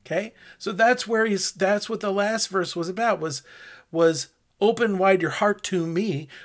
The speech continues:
You yoke yourself with me. Let's be partners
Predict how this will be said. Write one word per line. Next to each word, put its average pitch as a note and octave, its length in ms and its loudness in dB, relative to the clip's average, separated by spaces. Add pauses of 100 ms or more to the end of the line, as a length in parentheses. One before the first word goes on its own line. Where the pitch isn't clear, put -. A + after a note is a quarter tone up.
(140)
You - 160 -18 (460)
yoke G3+ 300 4
yourself G#3 580 0
with E3+ 240 -2
me. F3+ 320 0
Let's D3 400 0
be G3 220 -4
partners E3+ 640 0